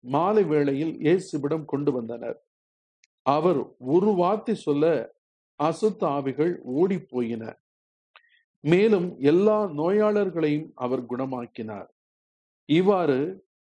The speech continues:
"அவர் நம் பிணிகளை தாங்கிக் கொண்டார், நம் துன்பங்களை சுமந்து கொண்டார்" என்று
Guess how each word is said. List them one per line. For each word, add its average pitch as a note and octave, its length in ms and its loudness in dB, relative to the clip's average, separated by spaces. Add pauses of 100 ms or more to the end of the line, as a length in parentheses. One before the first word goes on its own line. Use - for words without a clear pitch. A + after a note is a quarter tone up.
(240)
"அவர் E3 320 2
நம் F3+ 220 -2
பிணிகளை G3 640 0
தாங்கிக் E3 420 -4
கொண்டார், C3 600 -4 (520)
நம் B2+ 320 -2
துன்பங்களை F3 760 0
சுமந்து F#3 440 -4
கொண்டார்" B2 400 -4
என்று C#3+ 580 -4